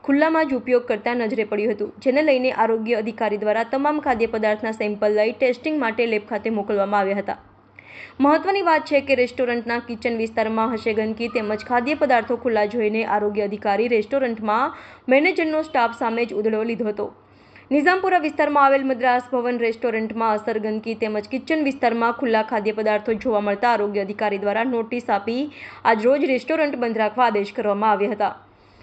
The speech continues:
અગાઉથી બનાવીને રાખેલી ગ્રેવી સહિતની વસ્તુઓને દેખાતા નોટિસ પાઠવી બદા-, મદ્રાસ ભવન રેસ્ટોરન્ટમાં ગંદકી જોતા જ ફૂડ સેફ્ટી અધિકારીની લાલ આંખ થઈ હતી.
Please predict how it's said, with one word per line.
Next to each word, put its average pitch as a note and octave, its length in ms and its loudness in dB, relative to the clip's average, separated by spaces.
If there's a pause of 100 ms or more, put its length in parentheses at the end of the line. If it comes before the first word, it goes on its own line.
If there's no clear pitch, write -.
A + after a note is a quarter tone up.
અગાઉથી E4+ 380 4
બનાવીને D4 440 0
રાખેલી C4+ 440 0
ગ્રેવી B3+ 320 2
સહિતની B3 380 -2
વસ્તુઓને A#3 640 0
દેખાતા A3 460 0
નોટિસ B3+ 520 -2
પાઠવી B3+ 400 0
બદા-, A3+ 400 0
મદ્રાસ C4+ 440 0 (180)
ભવન A#3+ 320 0
રેસ્ટોરન્ટમાં A3+ 640 0
ગંદકી A3+ 320 -2
જોતા A3+ 460 0
જ C4+ 40 -4 (440)
ફૂડ E4+ 160 2
સેફ્ટી D#4 340 0
અધિકારીની B3 520 2
લાલ G#3+ 280 2
આંખ G3+ 160 -2
થઈ A3 160 -6
હતી. G#3 280 -8